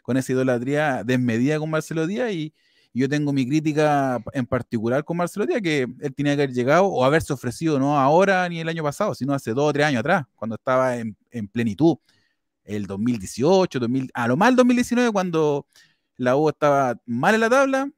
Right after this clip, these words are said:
a lo más ahí, haber dicho, "Ya, vengo a dar una mano", en plenitud,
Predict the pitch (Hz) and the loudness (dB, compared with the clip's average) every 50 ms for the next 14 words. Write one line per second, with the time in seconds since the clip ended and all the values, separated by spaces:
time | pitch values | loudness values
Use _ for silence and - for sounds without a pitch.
0 | _ _ - 113 120 143 147 214 240 262 277 285 285 269 240 - - 156 170 185 | _ _ -6 -4 -4 -2 -2 -2 0 0 0 -2 -2 -4 -6 -4 -4 -2 -2 -2
1 | 190 180 208 190 - 185 170 185 190 202 190 170 160 180 190 180 170 170 175 - | -2 -4 -8 -8 -8 -6 -6 -6 -6 -6 -6 -6 -6 -6 -2 0 2 2 2 2
2 | 180 175 165 139 113 98 - - - _ _ _ _ - - 139 117 - - 139 | 2 0 0 -2 -4 -6 -10 -16 -20 _ _ _ _ -12 -10 -10 -6 -4 0 2
3 | 139 135 135 131 135 104 | 2 2 2 0 -2 -4